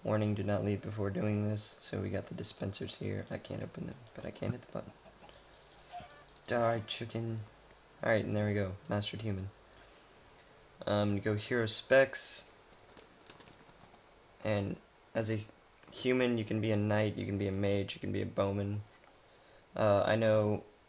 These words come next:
elves have, what, rogue, druid, and ranger.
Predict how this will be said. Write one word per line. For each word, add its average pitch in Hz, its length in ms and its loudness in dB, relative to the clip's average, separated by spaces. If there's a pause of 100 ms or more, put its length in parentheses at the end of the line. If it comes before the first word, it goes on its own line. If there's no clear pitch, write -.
(160)
elves 113 420 4
have, 101 640 0 (520)
what, 101 320 -2
rogue, 110 500 2 (680)
druid, 107 600 2
and 95 640 -2 (1700)
ranger. 139 480 2